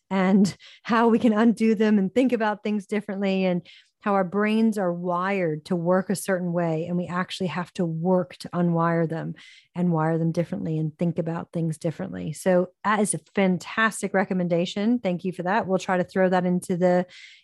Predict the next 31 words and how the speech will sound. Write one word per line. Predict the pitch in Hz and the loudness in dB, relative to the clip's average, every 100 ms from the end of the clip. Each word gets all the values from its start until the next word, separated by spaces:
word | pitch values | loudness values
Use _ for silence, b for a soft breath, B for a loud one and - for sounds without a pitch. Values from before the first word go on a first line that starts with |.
| 214 | -2
into | 214 | 0
the | 208 | 0
bottom | 202 196 | 2 2
of | 196 | 2
this | 190 | -2
podcast | - 196 196 - 214 226 | -2 -2 0 -2 -4 -4
so | 190 | -4
that | 180 | 0
our, | 180 180 180 | 0 0 -2
our, | 180 175 175 - | -2 -2 -2 -4
um, | 185 175 | -4 -2
listeners | 185 - 190 185 - | -2 -2 -2 -2 -4
can | - 180 | -4 0
link | 185 185 | 0 -2
to | - | -2
that. | 180 208 247 - B B B B B B _ | -2 -2 -4 -12 B B B B B B _
I'm | 233 | 4
gonna | 233 294 - | 4 4 2
ask | 262 269 - | 2 0 0
you | 220 214 214 | 0 2 2
our | 196 202 | 0 0
final | 196 220 | 2 2
question | 233 214 - - 196 | 0 -2 -4 -4 -2
as | 196 175 | -2 0
we're | 185 | 0
closely | 180 - 208 - 214 208 - | 0 2 2 2 2 2 -2
running | 196 196 196 196 | -2 2 2 2
out | 190 | 0
of | 185 | -4
time. | - 175 165 247 392 - B B B B B _ _ _ - | -6 -4 0 0 -2 -8 B B B B B _ _ _ -6
What | 196 233 320 | 2 4 4